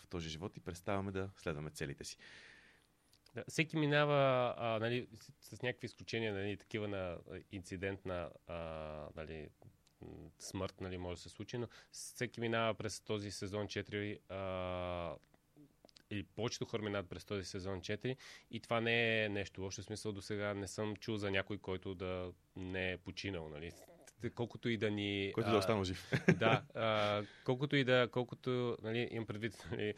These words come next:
Speaker 2: над някаква възраст, нали. Ам, колкото и да ни се, а, иска, всъщност... а, освен ако медицината не направи някакъв, а, страхотен пробив и да станем безсмъртни, а трябва да знаем, че, нали, на този
Speaker 1: Този момент
Speaker 2: етап,
Speaker 1: идва.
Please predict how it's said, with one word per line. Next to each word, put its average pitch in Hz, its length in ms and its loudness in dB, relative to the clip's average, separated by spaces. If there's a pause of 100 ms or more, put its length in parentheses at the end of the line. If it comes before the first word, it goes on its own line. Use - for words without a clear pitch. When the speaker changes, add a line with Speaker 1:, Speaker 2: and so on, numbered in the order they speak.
(380)
Speaker 2:
над 110 300 2
някаква 107 300 2
възраст, 98 420 0
нали. 90 200 -2 (460)
Ам, 104 380 -2 (220)
колкото - 420 2
и 127 120 6
да 110 160 4
ни 104 160 4
се, 90 560 0 (140)
а, 87 280 0
иска, 143 800 2
всъщност... - 540 -4 (440)
а, 113 280 0 (600)
освен 117 220 0
ако 117 140 -2
медицината 110 520 2
не 98 80 0
направи 104 340 2
някакъв, 101 520 -2
а, 92 300 2
страхотен 113 640 0
пробив 113 400 0
и 110 40 -2
да 98 80 0
станем 101 340 2
безсмъртни, 135 680 0 (280)
а 117 80 -4
трябва 120 220 0
да 113 80 0
знаем, 107 400 2
че, 110 380 0 (180)
нали, 104 300 -4
на 98 120 -2
този 113 200 2
Speaker 1:
Този 101 160 4
момент 95 180 4
Speaker 2:
етап, 135 120 6
Speaker 1:
идва. 80 140 -8